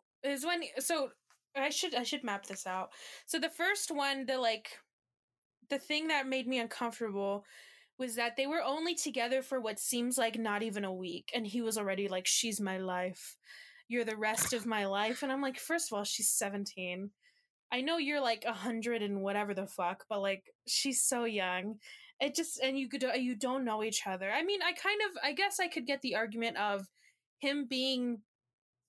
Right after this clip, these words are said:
alive for, like, over a hundred years. He's, maybe there is some sort of merit to him not ever feeling this way for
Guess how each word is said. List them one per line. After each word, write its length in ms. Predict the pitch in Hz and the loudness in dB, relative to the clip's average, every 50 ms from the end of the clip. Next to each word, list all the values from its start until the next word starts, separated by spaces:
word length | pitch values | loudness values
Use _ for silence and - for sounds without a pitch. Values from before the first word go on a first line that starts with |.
| - - - | -18 -8 -4
alive 520 | 247 262 247 240 220 214 214 220 233 226 220 | -2 0 0 2 2 2 2 2 2 0 -2
for, 120 | - 262 | -2 0
like, 200 | 226 226 220 220 - | 2 2 0 0 0
over 260 | - 226 220 220 233 | 0 0 2 2 2
a 60 | 226 226 | 0 0
hundred 380 | 226 240 233 226 220 226 196 | 0 0 0 0 -2 -2 -2
years. 500 | 202 202 208 208 208 214 214 220 208 208 | 0 0 2 2 2 2 2 4 4 2
He's, 380 | - - - 240 226 - - - - | 2 2 2 4 4 4 4 2 0
maybe 680 | 233 226 233 233 247 220 247 254 254 254 247 240 - _ _ - - - - - - _ - | -4 -2 0 0 0 0 0 0 2 2 0 0 -4 _ _ -20 -20 -20 -20 -20 -20 _ -8
there 220 | 214 233 240 240 240 | -4 -2 0 2 2
is 180 | 233 233 - | 2 2 2
some 140 | - 269 254 | 2 2 2
sort 180 | - 269 254 233 | 0 2 0 0
of 100 | 220 214 | 0 -2
merit 320 | 233 220 214 214 214 208 | -2 0 0 0 0 0
to 100 | - 240 | 0 -2
him 380 | 202 - - - 233 220 220 220 | -2 -2 -2 0 0 0 0 0
not 200 | 220 214 214 214 - | 0 0 0 2 0
ever 220 | - 220 214 220 220 | 0 -2 -2 -2 -4
feeling 840 | - - - 214 202 202 214 226 233 233 240 233 233 233 - 202 190 | -4 -4 -4 -2 -2 0 0 0 0 0 0 0 0 -2 -4 -2 -2
this 240 | 214 220 226 - - | 2 4 4 4 4
way 320 | 220 208 202 208 214 214 | 4 2 2 2 2 0
for 480 | 208 - - 214 208 196 196 196 196 | -2 -4 -2 0 0 0 0 0 -2